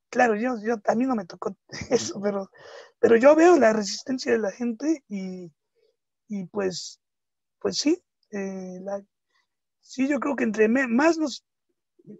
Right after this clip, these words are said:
si más nos aislamos de la naturaleza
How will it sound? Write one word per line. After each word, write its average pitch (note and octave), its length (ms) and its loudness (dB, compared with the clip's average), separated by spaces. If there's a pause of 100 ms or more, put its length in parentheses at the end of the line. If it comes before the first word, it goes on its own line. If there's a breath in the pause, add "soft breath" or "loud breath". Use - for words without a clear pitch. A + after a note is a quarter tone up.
(120)
si - 220 -8
más E4 220 4
nos F4 220 0
aislamos B3+ 500 0
de A#3 80 -6
la G#3+ 100 -4
naturaleza A#3 760 -6